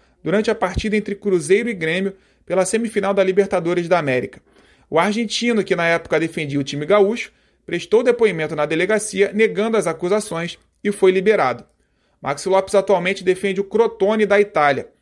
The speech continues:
Nesta terça-feira, o atacante utilizou as redes sociais para se manifestar contra o racismo.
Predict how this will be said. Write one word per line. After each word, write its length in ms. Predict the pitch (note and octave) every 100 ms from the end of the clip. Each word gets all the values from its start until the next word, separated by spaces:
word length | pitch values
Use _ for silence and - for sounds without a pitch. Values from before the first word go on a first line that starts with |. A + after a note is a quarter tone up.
| _
Nesta 380 | C3 C#3 C#3 C#3
terça-feira, 760 | D3+ C#3 G3+ F#3 F#3 G#3 F#3+ - -
o 40 |
atacante 440 | D3+ E3 E3 B3 -
utilizou 360 | A3+ A3 G3+
as 80 | G#3+
redes 200 | G3+ G3+
sociais 400 | G#3 G3+ F#3+ G3
para 200 | G#3 F#3+
se 140 | F#3+ G3
manifestar 680 | G3 G3 F#3+ - F#3+ F#3+ -
contra 340 | G#3 B3 A#3+
o 60 | G#3
racismo. 580 | G3 F#3+ - F3+ C3+